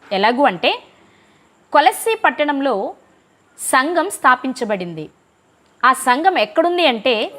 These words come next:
ఫిలేమోను గారి ఇంటిలో ఉంది. అయితే కొలస్సీ పత్-, పత్రిక ద్వారా మనం ఒక విషయాన్ని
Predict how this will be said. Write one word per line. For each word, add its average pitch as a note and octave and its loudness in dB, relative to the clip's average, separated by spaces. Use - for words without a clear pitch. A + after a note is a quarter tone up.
ఫిలేమోను E4 2
గారి B3+ 2
ఇంటిలో A3+ -2
ఉంది. G3+ -8
అయితే B3 0
కొలస్సీ G4+ 0
పత్-, C4 -2
పత్రిక E4+ 0
ద్వారా C4+ 2
మనం G4 0
ఒక D4+ -2
విషయాన్ని C4+ -4